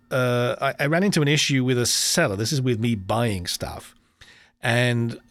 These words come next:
you know, they were mucking around, uh, doing drop shipping in a form that eBay doesn't support, which is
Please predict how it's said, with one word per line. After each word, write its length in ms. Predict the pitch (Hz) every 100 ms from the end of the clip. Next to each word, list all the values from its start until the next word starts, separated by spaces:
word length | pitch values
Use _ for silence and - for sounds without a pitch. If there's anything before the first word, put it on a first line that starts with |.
| -
you 100 | 135
know, 180 | 123 113
they 240 | 117 156
were 120 | 165 147
mucking 340 | 147 151 131
around, 400 | 123 123 123 117 - -
uh, 160 | 135 123
doing 320 | 123 131 120
drop 240 | 120 143
shipping 420 | - 127 - 113 113
in 140 | 110
a 40 |
form 340 | 110 147 127 113
that 180 | 113 -
eBay 360 | 139 120 113
doesn't 280 | 113 110 113
support, 440 | 107 104 127 104
which 220 | 101 101 110
is 300 | 104 95